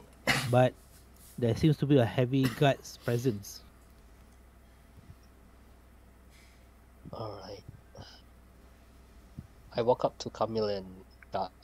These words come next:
Speaker 2: uh, Chen Chen.
Speaker 1: Hmm.
Speaker 2: S-, and so you guys want to head into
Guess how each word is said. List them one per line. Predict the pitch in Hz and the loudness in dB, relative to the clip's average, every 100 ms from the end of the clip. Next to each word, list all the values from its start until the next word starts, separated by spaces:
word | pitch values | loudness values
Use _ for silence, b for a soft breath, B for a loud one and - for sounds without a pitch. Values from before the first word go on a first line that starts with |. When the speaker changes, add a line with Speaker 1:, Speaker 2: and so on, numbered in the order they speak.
| - | -6
Speaker 2:
uh, | 101 98 98 - - - | -2 -2 -4 -10 -20 -12
Chen | - 104 | -10 -8
Chen. | - 101 98 - - - - - - - | -8 -8 -10 -18 -20 -20 -20 -20 -20 -18
Speaker 1:
Hmm. | 135 - - - - - - - - - - - - | -18 -18 -20 -20 -20 -20 -20 -20 -20 -20 -20 -20 -16
Speaker 2:
S-, | - - - - - - | -10 -6 -4 -4 -4 -6
and | 110 107 107 107 107 107 - - - - - - - - - - - - - | -8 -8 -12 -12 -12 -14 -16 -20 -20 -20 -20 -20 -20 -20 -20 -20 -20 -20 -16
so | - - 123 113 104 92 - - - | -8 -2 -2 0 -4 -8 -18 -20 -14
you | 117 | -8
guys | 113 113 - | 0 0 2
want | 117 107 | -2 -2
to | 113 110 104 95 - - - - | -4 -4 -6 -10 -18 -20 -20 -14
head | - - 139 - - | -8 -2 -2 -4 -12
into | 113 107 - 107 104 101 101 | -10 -10 -12 -10 -10 -10 -14